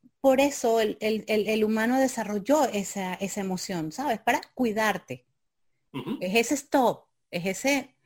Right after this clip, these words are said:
Speaker 1: esa, esa advertencia, ¿sí? Pero como dices tú, no puedes dejar que eso te, te, te, te, te consuma y, y, y, y pierdas todo lo demás. Mira,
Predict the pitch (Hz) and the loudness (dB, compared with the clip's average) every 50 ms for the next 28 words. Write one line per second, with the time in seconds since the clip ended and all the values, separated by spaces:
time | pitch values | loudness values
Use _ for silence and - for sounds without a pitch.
0 | _ - 208 190 - 233 233 240 247 240 226 226 220 - 254 247 226 247 233 208 | _ -12 -12 -8 -4 -2 0 0 0 0 -2 -2 0 0 0 2 2 0 -2 0
1 | - 240 233 226 214 185 - - 135 135 _ _ _ - - 220 269 339 - _ | 2 2 2 2 2 -2 -4 -6 -10 -10 _ _ _ -4 -2 -2 -2 -2 -4 _
2 | - - - - - _ _ _ _ _ _ _ _ _ _ - 254 240 208 208 | -20 -20 -20 -20 -20 _ _ _ _ _ _ _ _ _ _ 0 2 4 4 4
3 | 202 185 180 170 165 160 208 202 - 392 415 330 175 - 254 151 170 185 202 190 | 2 2 0 0 0 0 -2 2 4 4 4 4 4 4 4 4 4 6 4 4
4 | 175 170 165 170 185 185 - 240 214 196 185 - - 226 240 247 233 226 226 202 | 4 4 4 4 4 2 0 0 0 0 -2 0 2 2 2 2 0 -2 -10 -14
5 | 185 _ _ _ _ _ - 214 202 175 - - 180 160 - 170 170 165 160 160 | -16 _ _ _ _ _ 2 2 2 2 0 -2 -2 -2 0 2 2 2 2 -2
6 | - - 160 151 139 - _ - 165 160 175 175 175 - 233 220 214 208 208 214 | 0 0 0 0 0 -4 _ -6 -2 2 2 2 4 4 6 6 6 8 8 8
7 | 220 233 240 208 165 156 147 127 135 147 123 101 165 151 - - 156 143 - 170 | 6 6 6 4 2 2 0 0 -2 -4 -4 -4 -8 -10 -8 -10 -12 -10 -10 -12
8 | 160 - - 170 160 175 180 - - 180 175 165 156 156 180 208 208 180 170 - | -10 -4 -4 -4 -2 -4 -8 -4 -2 -2 0 0 0 -2 0 0 -2 -2 -2 -4
9 | 185 160 143 - | -4 -6 -6 -6